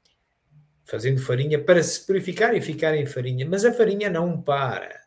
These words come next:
Depois do grão se ter transformado em farinha, continua esse seu trabalho de aprimoramento. E então vai tornar-se útil. Neste caso, a farinha vai ser amassada e vai produzir o pão.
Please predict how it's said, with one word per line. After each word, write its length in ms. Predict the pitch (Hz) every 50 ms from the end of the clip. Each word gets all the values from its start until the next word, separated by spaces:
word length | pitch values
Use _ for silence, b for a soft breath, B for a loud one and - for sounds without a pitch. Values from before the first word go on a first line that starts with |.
| _ -
Depois 500 | 120 123 131 131 131 160 170 185 190 180
do 160 | 156 143 139
grão 220 | 127 135 143 151 147
se 120 | - -
ter 140 | - 147 147
transformado 480 | 147 143 131 131 - - 127 120 120 120
em 100 | 117 113
farinha, 500 | - 113 101 101 98 101 104 113 131 131 B B B B B B B B B
continua 800 | - 180 180 185 180 170 180 185 170 165 175 196 226 214 165 135
esse 520 | 127 131 131 131 127 127 - - - - -
seu 360 | - 123 123 123 120 117 113 _
trabalho 720 | - - 110 107 98 101 104 110 120 120 120 113 107 104
de 160 | 107 113 117
aprimoramento. 920 | 113 110 - 117 110 107 107 107 110 104 101 101 98 95 92 92 _ - - B B B B B B B B B B B B
E 140 | 131 139
então 440 | 151 147 - 170 175 208 226 233 220 B B B B B B B _
vai 500 | - 127 123 170 202 254 294 285 - - - -
tornar-se 760 | - 165 156 160 170 175 175 175 175 - - - - - - -
útil. 380 | 151 175 180 175 - 127 113
Neste 340 | 113 127 131 131 131 - -
caso, 600 | - - 139 135 139 147 156 160 156 156 160 143
a 60 | 135
farinha 520 | - - - 131 131 135 143 156 156 165 156
vai 160 | 135 120 113
ser 220 | - - 120 120
amassada 440 | 123 117 120 117 110 - 127 135 151
e 60 | 175
vai 160 | 180 254 294 285
produzir 500 | - 202 151 135 131 127 123 123 131 127
o 100 | 123 -
pão. 380 | - - 233 240 247 233 -